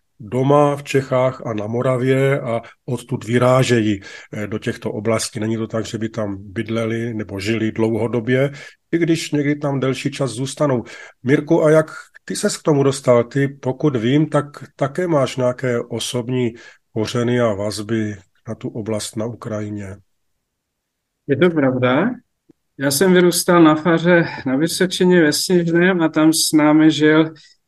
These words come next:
Speaker 2: můj dědeček Antonín Balabán,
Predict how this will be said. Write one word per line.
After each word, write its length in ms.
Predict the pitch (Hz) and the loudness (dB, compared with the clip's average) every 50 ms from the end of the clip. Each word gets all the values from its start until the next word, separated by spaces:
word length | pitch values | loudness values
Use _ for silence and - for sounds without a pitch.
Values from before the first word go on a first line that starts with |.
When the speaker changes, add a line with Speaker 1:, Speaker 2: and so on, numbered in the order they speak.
| _ - | _ 2
Speaker 2:
můj 280 | 139 147 139 139 139 | 2 2 4 4 2
dědeček 840 | 117 113 117 113 120 123 123 - - 165 147 156 180 175 - - 143 131 135 | 4 4 4 4 4 2 0 0 0 2 2 2 2 0 -2 -4 -6 -4 -2
Antonín 540 | 127 131 139 139 151 160 165 170 175 175 151 | 0 0 2 2 2 2 4 2 2 2 2
Balabán, 680 | 139 135 135 131 131 131 131 127 127 135 151 185 220 | 2 2 2 2 2 2 2 2 2 2 2 0 -2